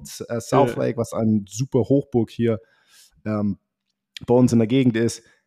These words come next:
Speaker 1: Ähm, und der ist absolut durchgedreht, Mann. First Career Start, zwanzig aus neunundzwanzig, dreihundertzweiundvierzig Yards, drei Touchdowns.
Speaker 2: Puh.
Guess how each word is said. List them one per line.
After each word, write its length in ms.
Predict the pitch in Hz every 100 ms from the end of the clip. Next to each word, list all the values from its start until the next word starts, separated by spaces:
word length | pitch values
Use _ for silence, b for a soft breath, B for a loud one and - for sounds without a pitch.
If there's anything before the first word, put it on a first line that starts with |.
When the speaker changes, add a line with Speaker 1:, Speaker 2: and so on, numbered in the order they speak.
| _ _ _ b b -
Speaker 1:
Ähm, 440 | 110 117 117 113 -
und 300 | 107 104 -
der 120 | 104
ist 160 | 104 -
absolut 520 | - - - 135 131
durchgedreht, 680 | 180 214 - 170 131 151 139
Mann. 180 | 120 101 -
First 360 | - 185 190 -
Career 340 | - 143 165
Start, 520 | 156 - 151 143 127 - b b b
zwanzig 400 | - 143 190 180
aus 120 | 151 151
neunundzwanzig, 760 | 151 147 - 147 170 - -
dreihundertzweiundvierzig 1400 | - 120 262 147 160 170 147 330 349 151 143 - 143 123 -
Yards, 280 | 147 - -
drei 240 | 139 151
Touchdowns. 480 | - 139 - 113 110
Speaker 2:
Puh. 300 | 370 339